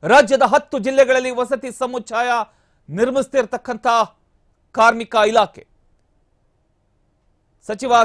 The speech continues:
ಸಂತೋಷ್ ಲಾಡ್ ನೇತೃತ್ವದಲ್ಲಿ, ಕಾರ್ಮಿಕ ಸಚಿವ ಸಂತೋಷ್ ಲಾಡ್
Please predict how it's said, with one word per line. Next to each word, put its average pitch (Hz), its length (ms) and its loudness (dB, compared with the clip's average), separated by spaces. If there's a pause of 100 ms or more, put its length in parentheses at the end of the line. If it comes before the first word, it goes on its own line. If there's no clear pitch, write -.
ಸಂತೋಷ್ 269 500 2
ಲಾಡ್ 226 260 2 (340)
ನೇತೃತ್ವದಲ್ಲಿ, 202 760 -4 (1300)
ಕಾರ್ಮಿಕ 254 440 2
ಸಚಿವ 233 420 -8
ಸಂತೋಷ್ 240 500 -6
ಲಾಡ್ 226 240 0